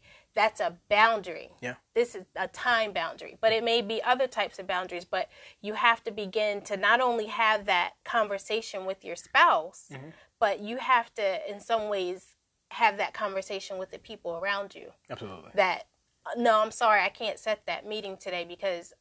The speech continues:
Speaker 1: I promised my spouse that I would be home by, eh, five o'clock."
Speaker 2: Right.
Speaker 1: Right? Bringing that into your conversation with your clients,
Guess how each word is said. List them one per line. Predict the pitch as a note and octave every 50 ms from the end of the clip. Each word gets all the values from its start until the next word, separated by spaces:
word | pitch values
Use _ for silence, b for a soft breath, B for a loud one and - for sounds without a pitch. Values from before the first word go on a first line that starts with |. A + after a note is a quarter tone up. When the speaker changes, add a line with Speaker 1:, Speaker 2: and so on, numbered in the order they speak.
| _ _ -
Speaker 1:
I | - F#3
promised | - - A3 G#3 F#3+ F#3 F3 - F#3+
my | E3+ E3 D#3+ - - -
spouse | - - - G#3+ G#3 F#3+ F3+ -
that | - F3+ E3
I | E3+ E3+
would | F3+ F3+ F#3
be | F3+ F3+
home | - G#3 G3+ F#3 F3+ E3+
by, | E3 D#3 D#3 D#3+ D#3+ - - -
eh, | F3 - _ _ _ _ _ - -
five | - - F#3+ E3+ E3 -
o'clock." | E3 - - E3+ - - - _ -
Speaker 2:
Right. | A#2+ G2+ - _ _ _ _ _ _ -
Speaker 1:
Right? | G#3+ G3+ G3 F#3+ - - _ _ _
Bringing | F#3 F#3+ G#3 A3+ B3 C4 C4 A#3 A3+ A3+
that | G#3+ F#3 F#3+ - - - _
into | - A#3+ A#3+ A#3+ A#3+ A#3 - A#3+
your | A3 G3+ G3 F#3+
conversation | - A3 G3 F#3+ F3+ F3+ F3+ - G#3 G#3+ A#3 - - F#3+ F#3
with | G3 A3 A3+ - -
your | G3 F3+
clients, | - - G#3+ G3 F3+ E3 E3 E3+ - - -